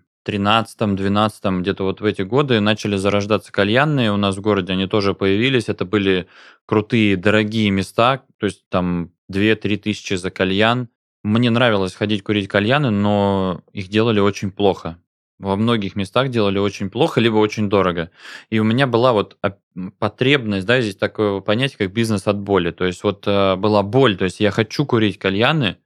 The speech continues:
э, периодически с друзьями проводить время, но мне плохо, у меня голова болит от них, да, и они невкусные. <laughs> И, собственно, в один из, э, дней, а, мой товарищ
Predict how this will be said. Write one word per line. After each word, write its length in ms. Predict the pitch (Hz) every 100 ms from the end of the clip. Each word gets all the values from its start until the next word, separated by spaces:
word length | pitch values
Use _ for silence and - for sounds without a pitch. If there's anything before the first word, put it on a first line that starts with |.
| _
э, 140 | -
периодически 640 | - 101 107 107 92 - 101
с 60 | 98
друзьями 460 | 104 98 113 113
проводить 400 | 95 98 98 95
время, 320 | 101 107 98
но 580 | 87 101 110 110 104 - _ _ -
мне 240 | 107 104
плохо, 400 | - 131 123 95
у 20 |
меня 180 | 90 87
голова 280 | 95 107 101
болит 280 | 92 90 82
от 140 | -
них, 180 | 82 82
да, 200 | 95 113 _ - - - - -
и 140 | 95
они 160 | 101 101
невкусные. 600 | 98 - 113 - 82 - 87 80 -
<laughs> 800 | 101 110 - - - 131 120 -
И, 800 | 107 110 113 113 110 107 107 101 -
собственно, 880 | 120 - 120 113 107 101 101 98 95
в 100 | 101
один 320 | 104 117 117
из, 180 | 101 95
э, 380 | 98 95 90 87 -
дней, 600 | 98 98 104 131 147 - _ - _ -
а, 260 | 98 95 95
мой 180 | 104 98
товарищ 540 | 101 104 127 131